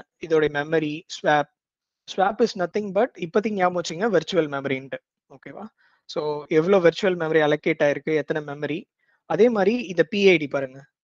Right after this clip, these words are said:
இதுல மெயினான இது வந்து இதுதான். பி ஐ டி, என்ன பி ஐ டி அதிகமான சி பி யு எடுத்துட்டு இருக்கு. என்னோட இது வந்து Chrome தான் அதிகமா போயிட்டு இருக்கு. ஓகேவா?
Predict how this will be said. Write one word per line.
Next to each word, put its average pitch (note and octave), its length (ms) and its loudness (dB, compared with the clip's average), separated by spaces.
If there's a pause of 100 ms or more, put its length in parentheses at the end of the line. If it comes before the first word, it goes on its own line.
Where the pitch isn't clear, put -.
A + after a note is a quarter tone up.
(340)
இதுல F#3+ 240 -6
மெயினான F#3+ 500 -6
இது E3 120 -10
வந்து E3 200 -10
இதுதான். C3 300 -16 (1300)
பி G3 140 0
ஐ G3+ 160 8
டி, G3+ 140 -2 (180)
என்ன G3 240 2
பி G#3 200 -2
ஐ G3+ 120 8
டி A#3 120 4
அதிகமான G3 460 2
சி G3 200 -8
பி F#3+ 140 -8
யு F#3+ 160 -8
எடுத்துட்டு D3+ 360 -6
இருக்கு. C3+ 200 -12 (440)
என்னோட E3 240 -4
இது F3 160 -2
வந்து G3 200 -4
Chrome F#3+ 320 -2
தான் F3 140 -2
அதிகமா D#3 300 -8
போயிட்டு C#3 300 -8
இருக்கு. C#3+ 220 -20 (880)
ஓகேவா? D3+ 380 -18